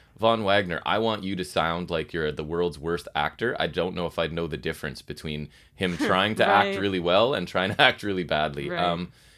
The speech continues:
Speaker 1: and yeah, I just feel bad for O'Reilly at this point, and I'm hoping he's counting the days too, 'cause is it not his contract is up as well shortly?
Speaker 2: Uh, yeah,
Speaker 1: I
Speaker 2: I
Speaker 1: believe.
Speaker 2: think so.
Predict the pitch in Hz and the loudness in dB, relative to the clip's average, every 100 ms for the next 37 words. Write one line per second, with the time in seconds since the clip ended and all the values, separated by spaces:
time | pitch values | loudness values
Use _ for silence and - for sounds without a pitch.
0 | _ 107 120 110 92 117 - 113 120 92 | _ -2 2 2 2 -2 -6 -2 0 2
1 | 85 101 101 107 95 90 80 90 90 76 | 2 2 -2 -4 -2 0 0 0 0 -2
2 | 80 76 - 78 76 - _ _ - 85 | -4 -10 -8 -8 -8 -10 _ _ -6 -4
3 | 78 98 98 98 82 90 - 85 82 82 | -2 -4 -2 -4 -4 -6 -4 -4 -2 -2
4 | 78 80 76 - 85 73 73 80 78 78 | -2 -2 -4 -4 -6 -6 -6 -6 -6 -6
5 | 80 76 82 76 - 76 76 76 - 71 | -6 -4 -8 -8 -8 -8 -4 -4 -4 -6
6 | 73 - 67 69 71 78 80 82 85 90 | -6 -6 -8 -4 -6 -6 -8 -6 -6 -8
7 | - 202 202 190 190 190 185 190 180 170 | -8 -6 -4 -4 -4 -4 -4 -2 -2 -2
8 | 139 156 151 226 226 156 | -2 -2 -4 -6 -8 -12